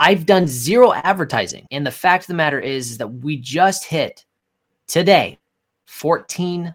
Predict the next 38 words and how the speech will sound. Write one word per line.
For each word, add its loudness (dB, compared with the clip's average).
hundred -4
downloads -6
on -4
this -4
podcast. -4
I 4
just -4
want 2
to -4
say 0
thank -4
you -6
to -6
all 2
those -2
who -6
have -2
been -8
following -2
me -4
on -4
this -8
journey -6
thus -4
far. 0
We 0
only 0
have 2
fifteen -6
episodes, -4
and -6
in -6
this -2
case -4
now 0
sixteen -6
episodes, -4
and 4